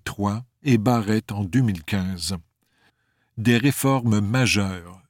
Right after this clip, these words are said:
concoctées par des ministres médecins qui n'ont pas appliqué la même rigueur scientifique à transformer le système de santé que celles qu'ils ont apprises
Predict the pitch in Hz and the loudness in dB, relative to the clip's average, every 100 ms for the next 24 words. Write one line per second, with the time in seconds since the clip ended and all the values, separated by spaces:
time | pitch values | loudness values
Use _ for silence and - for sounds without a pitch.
0 | _ - 151 147 147 - - 139 131 - | _ -2 0 2 0 -2 -2 2 2 2
1 | 123 95 117 120 123 123 - 117 110 117 | -2 2 2 4 2 0 0 0 2 0
2 | - - 120 120 - 123 120 117 - 127 | 0 0 0 -2 -2 0 2 0 0 2
3 | 104 - 113 - 120 107 98 107 127 98 | 2 2 -2 0 2 2 2 2 2 2
4 | 98 90 104 104 - - 120 104 107 - | 0 0 0 0 0 0 0 -2 -4 -2
5 | 123 113 92 - 127 117 123 110 117 107 | -2 -2 -4 -4 -2 0 0 2 2 2
6 | 95 - 123 - 113 98 98 - 107 - | 2 0 -2 0 -2 0 0 2 0 0
7 | 113 104 113 104 - 120 107 - 104 101 | -2 0 0 0 2 2 2 2 0 2
8 | 101 127 110 - 110 101 95 | -2 -2 -4 0 0 0 -2